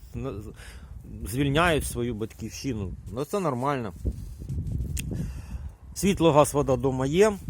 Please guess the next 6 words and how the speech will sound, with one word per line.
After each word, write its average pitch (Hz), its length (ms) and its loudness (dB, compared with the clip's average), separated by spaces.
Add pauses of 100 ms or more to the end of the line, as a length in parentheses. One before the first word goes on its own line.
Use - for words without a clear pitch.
(160)
місто 143 400 0
живе, 175 560 4 (260)
в 127 60 -12
місті, 131 640 0 (1400)
місто 147 360 0
працює, 196 720 2